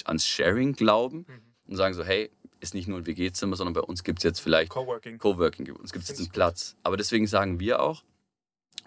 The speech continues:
Speaker 1: hundertprozentig Non-Commercial Anbieter. Wir werden mit niemandem zusammenarbeiten, der Studentenapartments vermietet.
Speaker 2: Mhm.
Speaker 1: Weil du brauchst Leute, die das intrinsisch machen. So wie wenn du
Speaker 2: Mhm.
Speaker 1: sagst, ich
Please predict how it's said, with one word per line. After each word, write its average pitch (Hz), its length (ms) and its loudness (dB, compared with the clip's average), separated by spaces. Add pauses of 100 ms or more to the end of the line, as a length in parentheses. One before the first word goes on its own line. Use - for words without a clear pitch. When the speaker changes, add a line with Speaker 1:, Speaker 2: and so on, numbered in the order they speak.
(140)
Speaker 1:
hundertprozentig 92 640 -2
Non-Commercial 87 800 0
Anbieter. 67 400 -2 (500)
Wir 85 100 -4
werden 110 260 6
mit 87 100 -8
niemandem 110 280 -2
zusammenarbeiten, 78 680 0
der 71 140 2
Studentenapartments 76 960 -6
vermietet. 69 460 -8
Speaker 2:
Mhm. 123 240 -14 (200)
Speaker 1:
Weil 101 140 6
du 117 80 -2
brauchst 92 280 2
Leute, 127 600 2
die 95 80 0
das 90 160 0
intrinsisch 110 580 2
machen. 78 260 -12
So 98 140 -6
wie 92 40 -4
wenn 90 120 0
du 92 100 -8
Speaker 2:
Mhm. 123 40 -6
Speaker 1:
sagst, 113 340 0
ich 156 320 -2